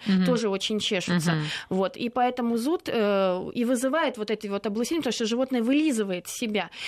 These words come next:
Speaker 2: И иногда вот можно увидеть кошку, э, на прием приносят, у нее весь живот п-, лысый. И, э, мы тогда, с-, в принципе, очень часто, в первую очередь, мы ищем блох, потому что, скорее всего, какая-то блошка ее покусывает, она ее пытается слезать.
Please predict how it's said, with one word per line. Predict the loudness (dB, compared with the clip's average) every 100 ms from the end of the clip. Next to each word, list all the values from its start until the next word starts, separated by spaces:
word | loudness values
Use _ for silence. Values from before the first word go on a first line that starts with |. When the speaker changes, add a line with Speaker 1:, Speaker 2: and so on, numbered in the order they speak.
| -4
Speaker 2:
И | 0 2 2
иногда | 0 0 -2
вот | -2 0
можно | 0 0 0
увидеть | 0 -4
кошку, | 0 0 0 -2 -2 -4 -12 -4
э, | 0 4 4
на | 2 -2
прием | 0 0 0 0
приносят, | 0 0 -2 -2
у | 0
нее | 4 2
весь | 2 -2
живот | 0 0 0 -2
п-, | -6 -20 -4
лысый. | 0 2 0 -4 -8 -8 -16 -16 -12 -2
И, | 0 2
э, | 2 2 2 4 2
мы | 0 -2
тогда, | -2 -2 -4
с-, | -4
в | -6 -6 -8
принципе, | -2 -2 0 0
очень | 0 0 -2
часто, | -2 -2 -2
в | -6 -4
первую | -2 2 0
очередь, | 0 -4 -2
мы | 0 2
ищем | 0 0 0
блох, | 2 0 -2
потому | -4 -2
что, | -2 -6
скорее | -2 -2
всего, | -2 -4
какая-то | -2 -2 -2 -2
блошка | -2 -2 0
ее | 0 0
покусывает, | -2 -2 -4 -2 -2 0
она | 0 0
ее | 0
пытается | -4 -2 0 0 -6
слезать. | -2 0 2 0 -2 -8